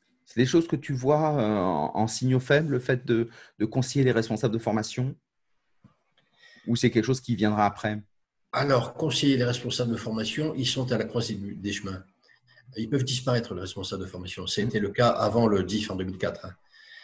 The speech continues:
Speaker 2: Euh, ils étaient en train de disparaître. Ils pourraient disparaître s'ils ne prennent pas le tournant de la digitalisation et surtout s'ils ne prennent pas le tournant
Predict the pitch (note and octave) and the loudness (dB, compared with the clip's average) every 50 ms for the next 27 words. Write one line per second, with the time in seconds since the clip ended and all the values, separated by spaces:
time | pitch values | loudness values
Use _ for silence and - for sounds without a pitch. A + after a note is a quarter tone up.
0 | - - _ - G2+ G2 F#2+ F#2 F2+ F2 E2+ F2 F2+ F2+ F2+ F#2 F#2+ F#2+ F#2 F#2+ | -20 -20 _ -10 -6 -4 -4 -2 -2 -4 -4 -6 -6 -6 -6 -8 -8 -6 -6 -4
1 | F#2 G2 G2+ - A2+ G#2 - A2 G2+ F#2 F#2+ - - - F#2 F#2 F2+ F2+ - - | -4 -4 0 0 0 2 2 0 -2 -2 -4 -6 -6 -6 -4 -4 -4 -6 -10 -18
2 | - _ _ _ _ G#2+ - - - - - G3 G3 G3 F#3 D3+ D3+ D3+ - - | -20 _ _ _ _ -10 -10 -10 -14 0 6 8 10 10 8 6 4 2 0 0
3 | - C3 A#2+ C3 D#3 E3 - - - - - - - - - B2+ A#2 A#2 - - | 0 2 2 2 2 0 -4 -10 -16 -18 -16 -8 -6 -2 2 2 2 2 2 0
4 | C3 B2+ - C#3 C3 A#2 A2+ G#2+ - A#2 A2 A2+ A#2+ G#2+ G2+ G2 G2 F#2+ F#2+ F2+ | 0 0 2 2 4 4 2 2 2 0 2 2 2 2 2 2 2 0 -2 -4
5 | F2+ G2+ G2+ G2 G2 - G2 F2+ E2+ - F2 E2+ - - A2 B2 B2 - - _ | -4 -4 -4 -4 -4 -4 -4 -4 -2 -4 -4 -6 -4 -6 -6 -8 -8 -10 -16 _
6 | - - - - - - - - A#2+ - - B2+ G2+ - A#2 G#2 G2 - - G2+ | -20 -20 -20 -8 -4 -2 0 0 0 0 0 -2 -2 0 0 0 -2 -2 -4 -6
7 | F#2+ - G#2+ G2+ F#2+ - F2+ F#2 G2+ G#2+ A2+ A2 - | -4 -4 -4 -4 -4 -6 -4 -2 -2 -2 -2 -4 -6